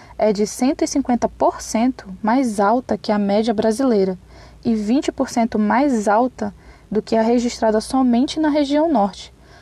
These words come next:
a mais elevada entre as cinco regiões do país. Igualmente precu-, preocupante é a taxa de letalidade,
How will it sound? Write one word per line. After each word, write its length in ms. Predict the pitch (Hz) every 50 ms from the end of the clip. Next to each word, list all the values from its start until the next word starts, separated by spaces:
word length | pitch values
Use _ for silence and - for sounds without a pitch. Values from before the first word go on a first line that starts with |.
| - - -
a 100 | 220 226
mais 400 | 220 220 240 277 330 349 349 330
elevada 760 | 320 330 339 349 302 233 208 208 220 226 247 262 226 233
entre 320 | 226 220 226 226 - - 220
as 120 | 208 190
cinco 320 | - - 269 302 - - 294
regiões 480 | 302 294 294 262 262 247 247 269 262
do 160 | 233 254 285
país. 680 | - - - 349 381 339 240 220 214 233 - - - - - - - - - - - - - - - - - - - -
Igualmente 540 | 294 320 294 339 320 294 269 240 233 - -
precu-, 400 | - - 208 202 - - 190 180 - - -
preocupante 720 | 214 202 190 - - - - 233 262 285 285 - - - - - - - - - - - -
é 60 | 233
a 100 | 240 240
taxa 360 | - - 240 247 240 - 262
de 180 | 226 233 247 247
letalidade, 1080 | 247 240 233 240 277 294 - - 330 320 349 349 339 254 208 196 196 190 185 190 196